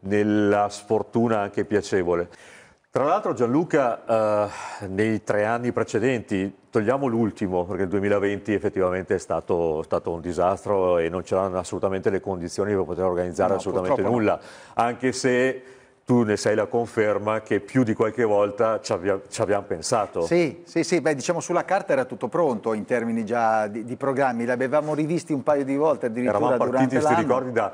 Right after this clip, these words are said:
Speaker 1: quattro eventi che poi sono diventati tre,
Speaker 2: Eh,
Speaker 1: che poi
Speaker 2: sì.
Speaker 1: sono diventati due,
Speaker 2: Eh, sì.
Speaker 1: che poi alla fine non ci, non c'erano le condizioni, perché anche quando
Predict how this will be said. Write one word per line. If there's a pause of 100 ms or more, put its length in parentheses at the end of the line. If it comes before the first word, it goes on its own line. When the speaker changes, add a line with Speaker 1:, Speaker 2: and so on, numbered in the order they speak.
(280)
Speaker 1:
quattro
eventi
che
poi
sono
diventati
tre,
Speaker 2:
Eh, (140)
Speaker 1:
che
poi
Speaker 2:
sì.
Speaker 1:
sono
diventati
due,
Speaker 2:
Eh,
sì.
Speaker 1:
che
poi
alla
fine
non
ci,
non
c'erano
le
condizioni, (320)
perché
anche
quando